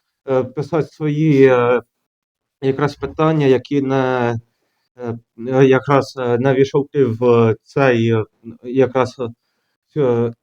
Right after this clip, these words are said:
в це відео. Е, щоб якщо, то наступного разу якраз про це,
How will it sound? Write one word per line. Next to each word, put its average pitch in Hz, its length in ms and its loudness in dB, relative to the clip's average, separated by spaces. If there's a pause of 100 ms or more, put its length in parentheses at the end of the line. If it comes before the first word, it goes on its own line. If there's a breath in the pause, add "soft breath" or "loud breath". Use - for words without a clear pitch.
(240)
в 147 180 -10
це 156 200 2
відео. 117 680 2
Е, 113 240 -4 (280)
щоб 143 160 0
якщо, 135 320 -2
то 156 300 -6
наступного 139 560 -4
разу 131 240 0
якраз 123 440 -4
про 120 140 -8
це, 117 520 -2